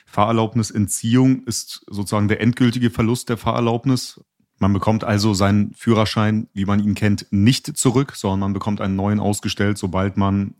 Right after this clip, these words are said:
seine Fahrerlaubnis neu beantragt hat und dieser Antrag dann erfolgreich durchgegangen ist. Aber zu den Details kommen wir dann jetzt im Folgenden. Ähm, wie man die Fahrerlaubnis verliert, hatte ich ja schon in den anderen Folgen einmal erklärt. Das ist im Strafverfahren einerseits möglich, andererseits im Verwaltungsverfahren,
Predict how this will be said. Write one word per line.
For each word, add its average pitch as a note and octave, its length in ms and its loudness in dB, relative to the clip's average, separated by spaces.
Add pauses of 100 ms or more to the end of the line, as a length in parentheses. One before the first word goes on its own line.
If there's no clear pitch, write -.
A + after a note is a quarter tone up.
seine F#2 180 -4
Fahrerlaubnis G2 480 -4
neu G2 120 0
beantragt G#2+ 520 -2
hat A2 160 0
und F#2 400 -6 (680)
dieser F#2+ 240 -2
Antrag F#2+ 300 -2
dann G2 140 -4
erfolgreich F#2 480 -2
durchgegangen F2 460 -2
ist. E2+ 120 -4
Aber E2+ 260 -6
zu - 140 -6
den F#2+ 120 2
Details F#2 340 0
kommen F#2 180 0
wir F2+ 80 0
dann F2 140 2
jetzt - 520 -4
im F#2+ 140 2
Folgenden. F2 540 2 (500)
Ähm, F#2 320 2 (200)
wie F#2 200 -6
man B2+ 160 6
die A2+ 80 0
Fahrerlaubnis A2 460 -4
verliert, A#2 360 -2
hatte G#2+ 140 -6
ich G2 100 -10
ja G#2+ 60 -6
schon G#2+ 180 -6
in G#2 100 0
den G2 60 -2
anderen A#2+ 260 2
Folgen A#2 260 -2
einmal A2 180 0
erklärt. A2+ 500 -2
Das G2 140 -10
ist - 240 -8
im G2 320 -2
Strafverfahren A#2+ 800 0
einerseits A2 460 -2
möglich, A2 500 -2
andererseits G2+ 560 0
im G2+ 140 -2
Verwaltungsverfahren, G2 920 -2